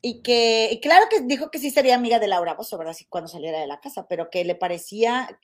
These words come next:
o sea, que la, y la verdad es que, oye, sí me puso a pensar, comadre, sí me puso a pensar, Niurka, porque sí, di-, eh, o sea, tiene razón, o sea, esta Laura Bozzo tiene unos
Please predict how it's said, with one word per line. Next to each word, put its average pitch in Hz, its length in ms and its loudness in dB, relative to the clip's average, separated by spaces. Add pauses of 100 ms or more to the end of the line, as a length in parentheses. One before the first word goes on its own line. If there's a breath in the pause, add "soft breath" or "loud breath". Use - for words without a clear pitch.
(140)
o 190 60 -10
sea, 190 140 -12
que 190 100 -10
la, 190 240 -4 (180)
y 208 120 -2
la 202 100 6
verdad 185 220 4
es 254 100 -2
que, 339 140 -2
oye, 175 440 -4
sí - 220 -18
me 165 140 -10
puso - 260 -16
a 196 80 -20
pensar, 165 420 -12
comadre, 277 440 -6 (260 soft breath)
sí - 220 -10
me 208 140 -4
puso 247 220 -8
a 294 60 -4
pensar, 226 340 -4
Niurka, 233 360 -4
porque 240 360 -6 (360 soft breath)
sí, - 260 -12
di-, 190 240 -14
eh, 214 180 2
o 208 80 -2
sea, 208 160 -2 (440)
tiene 196 260 -6
razón, 254 360 -4
o 202 40 -8
sea, - 260 -12 (500)
esta 196 300 -4
Laura 262 220 2
Bozzo 247 260 -4
tiene 247 400 -2
unos 233 360 -6